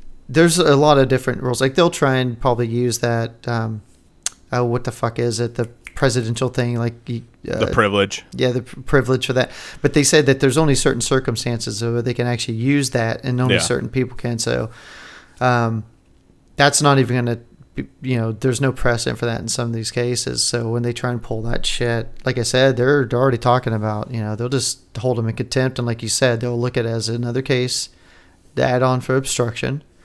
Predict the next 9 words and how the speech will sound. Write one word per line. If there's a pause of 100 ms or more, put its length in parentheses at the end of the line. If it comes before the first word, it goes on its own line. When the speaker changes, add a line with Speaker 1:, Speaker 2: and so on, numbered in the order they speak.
(1300)
Speaker 1:
The
only
thing
that
I'm
a
little
frustrated
is,